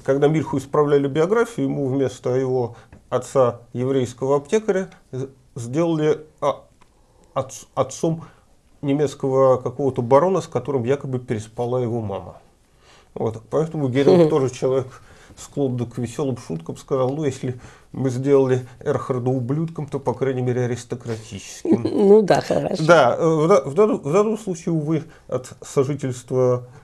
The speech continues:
Speaker 1: фонда исторической памяти с фонда Холокост тоже пол-,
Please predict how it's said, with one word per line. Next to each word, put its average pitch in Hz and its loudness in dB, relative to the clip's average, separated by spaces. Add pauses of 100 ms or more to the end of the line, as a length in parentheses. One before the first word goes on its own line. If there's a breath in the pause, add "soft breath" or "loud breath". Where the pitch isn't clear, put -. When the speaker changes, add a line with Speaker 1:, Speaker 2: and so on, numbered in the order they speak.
(1160 loud breath)
Speaker 1:
фонда 147 2
исторической - -4
памяти 139 0
с 127 -14
фонда 135 -2
Холокост 139 -6
тоже 143 -4
пол-, 110 -6